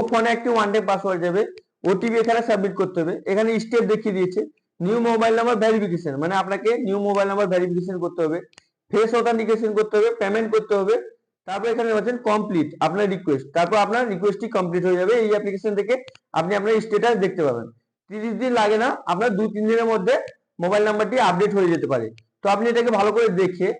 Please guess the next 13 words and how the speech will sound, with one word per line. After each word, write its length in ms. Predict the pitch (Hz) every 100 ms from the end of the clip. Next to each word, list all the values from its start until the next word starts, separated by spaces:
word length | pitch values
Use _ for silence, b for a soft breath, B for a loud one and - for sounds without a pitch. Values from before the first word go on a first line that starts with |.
| - 180
এখানে 200 | 233 247
দেখতে 160 | 233 220
পাচ্ছেন 220 | 175 196 190 -
কন্টিনিউ 420 | 214 214 240 240 247
এর 80 | 233
অপশন 200 | 208 220 185
আছে, 160 | 147 190 392 - _ _
তো 40 | 208 226
আপনি 140 | 240 226
কি 60 |
করবেন, 180 | 220 240 233
এখানে 140 | 240 247
কন্টিনিউ 320 | 214 196 214